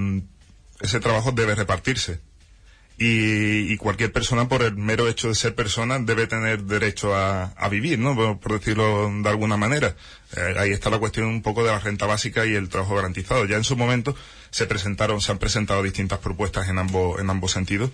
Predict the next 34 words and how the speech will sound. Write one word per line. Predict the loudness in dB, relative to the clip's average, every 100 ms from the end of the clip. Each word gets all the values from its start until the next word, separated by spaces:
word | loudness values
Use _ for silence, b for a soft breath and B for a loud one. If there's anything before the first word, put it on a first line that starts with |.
| B B B -2
que, | 0 2 2 0 0
que | 0
no | 2 2
carecen | 2 0 0
en | 0
absoluto | 0 -2 -2 0
de, | 2 2 2 -2 -4
o |
sea, | -4 -2
que, | -4 -8 B B B B B B -20 -4
eso, | -2 0 2
que | 0
no |
carecen | 2 2 2 0
en | 0
absoluto | 0 0 2
de | 2 2
viabilidad. | 2 0 0 0 0
Son | 0 -2
propuestas | -2 -2 -2 0 0
muy | 2 2
viables, | 2 2 2 2
muy | 2
bien | 2 0
estudiadas, | 0 0 2 2 2 0 -2
con, | -2 -2 0 -4 -8 -18 -6
con | -4 -2
presupuestos, | -2 -2 0 2 2 0 0
de | 0
dónde | -2 -4
sacar | -2 0 0
esos | -2
presupuestos, | -2 -2 -2 0 -2 -2 -4
etcétera. | -2 -2 -2 -6